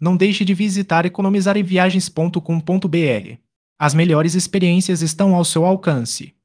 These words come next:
Perguntas frequentes como: "Posso economizar em passagens aéreas para viajar com crianças?" Pesquise voos com antecedência. Use sites que comparam preços. Considere voos em dias da semana.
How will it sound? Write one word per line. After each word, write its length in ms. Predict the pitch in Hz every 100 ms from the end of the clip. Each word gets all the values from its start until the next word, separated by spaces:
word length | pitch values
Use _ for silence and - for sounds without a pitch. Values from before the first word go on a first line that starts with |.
| _ _
Perguntas 480 | 220 190 214 220 185
frequentes 560 | 196 196 160 156 170 -
como: 280 | 214 214
"Posso 260 | 202 190 208
economizar 560 | - 190 180 180 151 143
em 80 |
passagens 560 | 139 143 - 160 165 147
aéreas 360 | 165 160 170 -
para 200 | 147 135
viajar 400 | 160 151 156 165
com 180 | 185
crianças?" 680 | 180 175 139 135 160 139 - _ _ _ -
Pesquise 360 | 135 170 156
voos 280 | 139 139 139
com 140 | -
antecedência. 840 | 151 185 180 180 135 113 - 113 113 _ _ -
Use 200 | 170 190
sites 440 | - 156 135 139
que 80 | -
comparam 440 | 160 190 180 151 180
preços. 640 | 143 110 - - - - _ _ _
Considere 540 | 185 190 226 165 165
voos 280 | 143 143 135
em 80 | 139
dias 300 | 135 143 131
da 100 | 131
semana. 640 | - 170 151 113 110 113